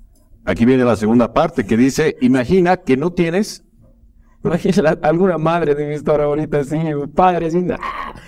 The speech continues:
Speaker 2: ¿cómo es posible que le estén diciendo a la gente que no pida disculpas? ¿Cómo es posible que no pidan permiso?".
Speaker 1: Hemos dicho que pensemos, que no nos vayamos a los extremos, solo, solo
Speaker 2: Que desestructuremos un rato, ¿no?
Speaker 1: Ya, dice el segundo punto. "Imagina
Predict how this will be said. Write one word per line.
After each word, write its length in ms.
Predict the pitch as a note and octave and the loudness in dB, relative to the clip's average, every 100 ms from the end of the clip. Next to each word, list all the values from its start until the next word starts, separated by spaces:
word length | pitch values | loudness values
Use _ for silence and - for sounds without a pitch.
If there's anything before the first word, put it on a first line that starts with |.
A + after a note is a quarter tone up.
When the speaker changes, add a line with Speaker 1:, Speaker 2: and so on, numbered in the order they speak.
| - - | -20 -2
Speaker 2:
¿cómo 240 | B3 C4+ | 2 2
es 80 | C4 | 2
posible 420 | A#3+ C#4 C4+ B3 | -2 0 2 2
que 100 | B3 | 2
le 80 | B3+ | 0
estén 200 | B3 B3 | 2 4
diciendo 300 | A#3 B3+ B3 | 4 2 2
a 20 | |
la 80 | A#3+ | 0
gente 320 | B3 B3 A#3+ | 0 0 2
que 80 | A#3+ | 0
no 100 | B3 | 2
pida 180 | B3+ B3 | 2 2
disculpas? 680 | A#3 - C#4+ C4 A#3 G#3+ | 0 0 2 2 2 0
¿Cómo 160 | - B3 | 2 0
es 100 | B3 | 2
posible 600 | B3 B3 E4 C4+ A3+ A3 - G#3+ F#3 | 0 0 2 2 2 2 -4 -14 -4
que 140 | G#3+ | 0
no 400 | A#3 C4 B3+ B3 - - | 2 4 4 4 2 -2
pidan 340 | B3+ C4+ C#4 B3+ | 0 4 4 2
permiso?". 800 | C4+ B3+ C#4+ D4+ B3+ - G#3+ D3+ | 2 4 4 4 2 2 -2 -2
Speaker 1:
Hemos 300 | A2+ D#3+ D#3 | -2 -2 -2
dicho 500 | E3+ E3+ C3+ - _ | -4 -2 -4 -4 _
que 80 | G2+ | -4
pensemos, 640 | A#2 B2+ A2+ D#3 E3+ G2+ | 0 0 0 -2 -2 -4
que 100 | - | -4
no 80 | G#2+ | -4
nos 60 | A2+ | 0
vayamos 260 | A2+ A#2 A2+ | 2 2 0
a 40 | |
los 200 | A2+ G#2 | -2 -4
extremos, 500 | A#2 A#2 B2+ B2 F2 | -6 -2 0 0 -2
solo, 320 | G#2+ A#2 A2+ | -2 0 0
solo 500 | - A#2+ A#2 G#2 - - | 0 0 0 -2 -8 -4
Speaker 2:
Que 140 | E3+ | -2
desestructuremos 1080 | D#3+ F3+ G3 - - F3+ - F#3 A3+ B3 A#3 | 0 0 0 -2 -6 -8 -4 -2 0 0 4
un 120 | A#3 | 4
rato, 480 | G#3+ A3+ - - - _ | 4 0 0 -10 -14 _
¿no? 80 | D3+ | -2
Speaker 1:
Ya, 100 | G2 | 0
dice 240 | G2 C#3+ D3+ | 0 0 0
el 60 | |
segundo 280 | A#2+ C#3+ C#3 | 0 0 0
punto. 360 | - A#2+ E2 - _ _ _ | 0 0 -2 -10 _ _ _
"Imagina 680 | B2+ C#3+ C3 G3 F#3+ F#3+ | 0 0 0 2 2 0